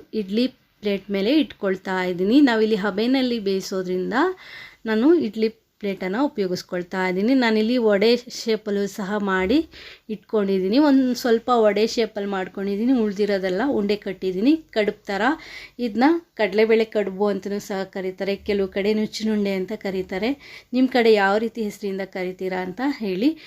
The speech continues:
ನಾನು ಮೀಡಿಯಂ ಊರಿನಲ್ಲಿ ಒಂದು ಇಪ್ಪತ್ತು ನಿಮಿಷ ಬೇಯಲಿಕ್ಕೆ ಇಟ್ಟಿದ್ದೆ. ಅದು ಬೇಯೋ ಅಂತ ಟೈಮಲ್ಲಿ ಘಮ ಘಮ ಅಂತ ಪರಿಮಳ ಬರಲಿಕ್ಕೆ ಶುರುವಾಗುತ್ತೆ. ಸಬ್ಸಿಗೆ ಎಲ್ಲ ಹಾಕಿರೋದ್ರಿಂದ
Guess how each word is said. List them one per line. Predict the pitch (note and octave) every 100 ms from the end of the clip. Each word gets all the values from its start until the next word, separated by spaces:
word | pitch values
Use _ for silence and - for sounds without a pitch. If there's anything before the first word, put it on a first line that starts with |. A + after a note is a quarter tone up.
| - -
ನಾನು | A#3 B3 E4+
ಮೀಡಿಯಂ | C4+ A#3+ A#3+ B3+ C#4 B3+
ಊರಿನಲ್ಲಿ | A3 G#3+ G3+ A#3
ಒಂದು | C4 A3 G#3+
ಇಪ್ಪತ್ತು | G#3+ - C4 A#3
ನಿಮಿಷ | G#3+ - A#3
ಬೇಯಲಿಕ್ಕೆ | G3 G3 G3 - G#3+
ಇಟ್ಟಿದ್ದೆ. | G3+ F3+ G3 E3 G#3+ D#4+ E4 - - -
ಅದು | A3 C4+
ಬೇಯೋ | A3+ G#3+ A3 A#3+ C4+
ಅಂತ | C4+ C4 A#3+ - _
ಟೈಮಲ್ಲಿ | G#3 G#3 G#3+ A3
ಘಮ | G#3+ F#3+ G3+
ಘಮ | G#3 A3 A3
ಅಂತ | A#3 B3+
ಪರಿಮಳ | B3+ G#3+ G#3+ G#3+ G#3
ಬರಲಿಕ್ಕೆ | G3 F#3+ F#3+ F#3+ G#3+
ಶುರುವಾಗುತ್ತೆ. | - G3+ F#3+ F#3+ F#3 F#3
ಸಬ್ಸಿಗೆ | G#3 G#3+ - - G#3+ G#3
ಎಲ್ಲ | G3+
ಹಾಕಿರೋದ್ರಿಂದ | G3+ G3 F#3+ G3+ G3 F#3+ F#3 F#3 F#3